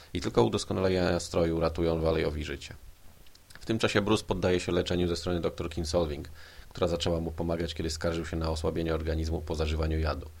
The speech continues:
Jednak wkrótce ona i ojciec Tima zostają porwani. Uwięziony na wózku Wayne i Alfred podążą ich śladem. Ta część historii opowiedziana jest w Night Quest, The Search. Jean-Paul zostaje Batmanem i przestaje ścigać Bane'a, zajmuje się również przestępcami, którzy pozostali na wolności po ucieczce z azylu Arkham.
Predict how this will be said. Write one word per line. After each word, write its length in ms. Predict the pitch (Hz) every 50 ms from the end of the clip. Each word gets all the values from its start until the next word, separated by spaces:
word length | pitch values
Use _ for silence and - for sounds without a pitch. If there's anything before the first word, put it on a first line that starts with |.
| - - - - - - - -
Jednak 260 | 98 85 92 95 90
wkrótce 400 | - - - 110 92 - - 101
ona 180 | 101 101 98 95
i 80 | 92 92
ojciec 320 | 95 92 - 92 - -
Tima 200 | - 90 87 82
zostają 340 | 82 80 - 82 85 85 87
porwani. 480 | - 85 82 80 80 73 78 80 80 - - - - - - - -
Uwięziony 400 | - 87 95 90 87 101 101 98
na 100 | 95 90
wózku 360 | 90 92 90 - - 92 87
Wayne 260 | 87 85 90 95 98
i 60 | 90 87
Alfred 380 | 87 90 87 - 92 90 -
podążą 460 | - - 90 98 95 92 87 90 90
ich 160 | 87 87 - -
śladem. 440 | - - 92 82 80 78 78 73 - - - - - - - - -
Ta 80 | -
część 240 | - - 104 95 -
historii 320 | - 104 - 107 95 98 95
opowiedziana 420 | - 92 92 82 90 90 87 87
jest 140 | 85 82 -
w 100 | - -
Night 200 | 90 85 80 78
Quest, 280 | - 76 76 76 - - -
The 80 | 82
Search. 420 | - - - 82 76 73 - - - - - - - - - - - - - - -
Jean-Paul 300 | 113 110 - 117 117 110
zostaje 380 | 101 104 - - 101 98 98 92
Batmanem 560 | 95 92 - - 98 95 92 98 101 101 98
i 60 | 90
przestaje 440 | - - 101 - - 104 95 85 78
ścigać 400 | - - - 80 85 90 78 78
Bane'a, 360 | 78 82 82 87 92 92 90
zajmuje 300 | 85 87 87 87 87 85
się 120 | - 90
również 300 | 87 87 80 87 87 82
przestępcami, 600 | - - 80 - - 87 80 - - 82 85 87
którzy 200 | 85 - 87 87
pozostali 400 | 85 90 85 85 80 87 85 85
na 100 | 85 82
wolności 420 | 76 82 82 85 82 80 - - 78
po 120 | - 82
ucieczce 380 | 82 80 - 80 78 - - 80
z 80 | 78
azylu 280 | 80 78 80 80 80 80
Arkham. 380 | 80 78 78 78 - - 82